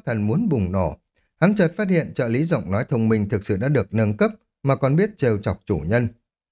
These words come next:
"Vậy người biết cái gì?" Lâm Bắc Thần hỏi. "Việc này thì cần phải phân tích cụ thể từng vấn đề cụ thể. Trừ cái này ra, ta có thể giúp ngài sử dụng các phần mềm ứng dụng khác nhau trên điện thoại di động một cách nhanh chóng,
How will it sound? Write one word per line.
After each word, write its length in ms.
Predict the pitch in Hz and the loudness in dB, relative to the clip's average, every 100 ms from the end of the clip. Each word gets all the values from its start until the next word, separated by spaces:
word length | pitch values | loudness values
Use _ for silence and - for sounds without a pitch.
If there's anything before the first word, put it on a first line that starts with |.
| _ _ _ - | _ _ _ 0
"Vậy 180 | 117 | 2
người 220 | 107 117 113 | 2 2 2
biết 200 | 202 226 | 0 0
cái 100 | 220 | -2
gì?" 200 | 151 85 - - | -2 -4 -6 -6
Lâm 180 | 117 120 | -2 0
Bắc 100 | 185 165 | -2 -2
Thần 180 | 101 | -2
hỏi. 260 | 95 104 82 - _ _ _ _ _ _ | 0 0 -2 -6 _ _ _ _ _ _
"Việc 220 | 139 147 131 | 2 2 2
này 200 | 127 120 | -2 -2
thì 120 | 120 | -2
cần 240 | 120 113 | 0 0
phải 120 | 104 | -2
phân 220 | - 127 131 | -2 -2 -2
tích 140 | 208 - | -2 -2
cụ 180 | 139 98 | -2 0
thể 220 | 120 85 | 0 0
từng 260 | - 120 | 0 0
vấn 160 | 113 196 | 2 2
đề 140 | 170 | 0
cụ 240 | 92 120 - | -2 -6 -2
thể. 220 | 120 85 - _ _ _ _ | 0 0 -4 _ _ _ _
Trừ 160 | 160 151 | 2 2
cái 120 | 208 | 2
này 180 | 175 120 | -2 -2
ra, 240 | 160 170 170 | -2 -2 -2
ta 80 | 175 | -4
có 120 | 196 | -2
thể 200 | 135 92 | 0 0
giúp 160 | 170 220 | -2 -2
ngài 200 | 127 104 | 0 0
sử 200 | 104 90 | 0 -2
dụng 260 | 80 110 - | 0 -2 0
các 140 | 92 | -2
phần 180 | 131 101 | 0 2
mềm 180 | 98 87 | 2 0
ứng 200 | - 165 | 0 0
dụng 180 | 180 104 | 2 0
khác 200 | - 165 127 | -2 -4 0
nhau 200 | 113 110 | 0 0
trên 160 | 117 110 | 0 0
điện 200 | 107 - | -2 -2
thoại 220 | 107 98 | -2 -2
di 140 | 98 107 | 0 0
động 240 | 107 - | 0 -2
một 80 | - | -4
cách 160 | 123 123 | -4 0
nhanh 240 | 117 110 | 0 0
chóng, 280 | 107 104 214 | 0 0 0